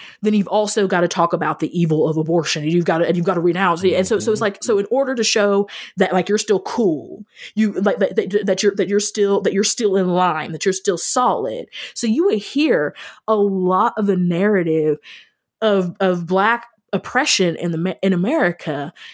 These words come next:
Speaker 1: it being framed in terms of abortion and, like, "Oh, it's the Black genocide," and it's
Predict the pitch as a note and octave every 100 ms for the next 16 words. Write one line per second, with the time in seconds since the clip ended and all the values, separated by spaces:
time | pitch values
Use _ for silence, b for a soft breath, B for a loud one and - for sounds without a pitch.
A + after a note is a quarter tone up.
0 | B _ - B3 G#3+ B3 B3 A3+ G3+ -
1 | F#3 G#3 C#4 G3+ F3+ E3+ F3 E3+ _ _
2 | - G3+ - G#3+ G3 F#3 G#3 A#3 - C#3+
3 | E3 E3 E3 C#4 D4 A3 - F3+ F3+ B3
4 | B3 A#3+ A#3 F#3+ E3+ C#3 D3+ F#3 F3+